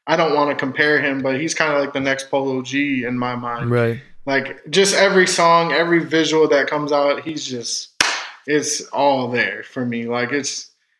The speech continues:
Speaker 1: yeah, it's crazy. Like, I think he's, I think he's gonna be a name you, people know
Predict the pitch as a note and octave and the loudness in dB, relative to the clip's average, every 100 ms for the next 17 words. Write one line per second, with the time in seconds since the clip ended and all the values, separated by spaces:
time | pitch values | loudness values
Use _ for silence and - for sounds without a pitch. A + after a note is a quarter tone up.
0 | _ _ D3 C3 C#3 D#3 - D3 B2+ B2 | _ _ 0 2 2 0 2 2 2 -2
1 | A#2+ B2+ C3+ E3 D3+ D#3 D3 C#3 B2+ - | -2 0 0 0 -2 -2 -2 -2 -4 -6
2 | - - _ _ _ _ _ _ _ _ | -8 -10 _ _ _ _ _ _ _ _
3 | _ - G3+ A#3+ A3+ A3+ G#3+ G3 F#3 F3 | _ 2 4 6 6 6 6 4 4 4
4 | F3 E3+ E3 E3 - - F3 D3+ D3 D3 | 4 2 0 -2 -6 -4 -2 0 2 4
5 | C#3+ C3+ C3 - | 4 2 -2 -8